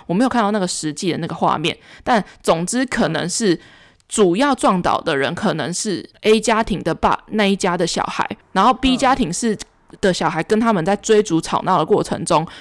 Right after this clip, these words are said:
Speaker 1: 就是他也是辅助的一方就对了。
Speaker 2: 就是两个一起啊，我觉得这个风扇就是你们除二啊，你那么在乎就除二啊。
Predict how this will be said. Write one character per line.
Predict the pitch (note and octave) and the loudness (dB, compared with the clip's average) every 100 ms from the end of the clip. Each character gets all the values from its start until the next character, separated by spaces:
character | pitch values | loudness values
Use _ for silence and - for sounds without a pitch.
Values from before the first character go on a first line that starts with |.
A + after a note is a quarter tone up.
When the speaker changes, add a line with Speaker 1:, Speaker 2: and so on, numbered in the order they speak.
| - - | -18 -2
Speaker 1:
就 | A#3 | 0
是 | A#3 | 2
他 | - - C#4 | 0 0 2
也 | E3+ | 2
是 | F3 | 0
辅 | B3 - E3 | -4 -6 -8
助 | - A3+ | -4 -4
的 | - - | -2 -4
一 | G3 | -2
方 | E3+ D#3+ | -2 0
就 | F3 | 0
对 | - G3 F#2 | 2 0 0
了。 | - - | -6 -8
Speaker 2:
就 | - D#4+ | -14 -8
是 | F4 | -6
两 | C#4 F3+ E3+ | -4 -6 -6
个 | G3 | -8
一 | G3 | -8
起 | C4 - G3+ E3 C3+ | -10 -12 -12 -10 -8
啊， | D3+ E3 F3 G#3 A3 | -8 -8 -10 -14 -16
我 | - | -14
觉 | A3 D4+ | -8 -6
得 | |
这 | D#4+ F4+ | -4 -4
个 | D#4+ | -4
风 | D4+ D4 D4 | -4 -4 -2
扇 | D#4 C#4 | -4 -4
就 | C4+ | -6
是 | C#4+ C4+ G3+ D#2 | -6 -8 -8 -12
你 | |
们 | F#3+ F#3 | -12 -10
除 | - F#3+ E3+ | -10 -8 -6
二 | G#3 F#3+ | -4 -4
啊， | E3+ E3 F3+ - - | -4 -8 -12 -16 -16
你 | F#3 | -10
那 | A#3+ | -8
么 | A#3 | -6
在 | C#4 A3 | -4 -2
乎 | A3+ G#3+ | -2 -4
就 | G#3+ | -6
除 | - E3 | -8 -12
二 | D3+ F3+ D#3 | -10 -10 -10
啊。 | D#3 D#3 | -14 -16